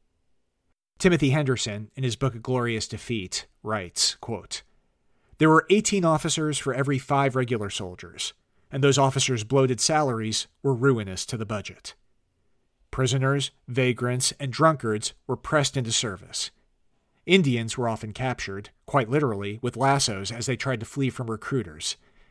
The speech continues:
and brought to the barracks, chained together."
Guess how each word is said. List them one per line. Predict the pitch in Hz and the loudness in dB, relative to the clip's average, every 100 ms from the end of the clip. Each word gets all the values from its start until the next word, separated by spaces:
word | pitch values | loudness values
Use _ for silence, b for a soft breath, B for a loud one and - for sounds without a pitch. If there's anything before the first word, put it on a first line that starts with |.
| b | b
and | 120 | -4
brought | 127 120 | -2 -2
to | 123 | -2
the | 120 | 0
barracks, | 123 90 85 - - - _ _ _ _ | 0 -2 -8 -4 -4 -4 _ _ _ _
chained | - 117 95 | -6 -4 -6
together." | 95 85 78 - | -10 -14 -16 -20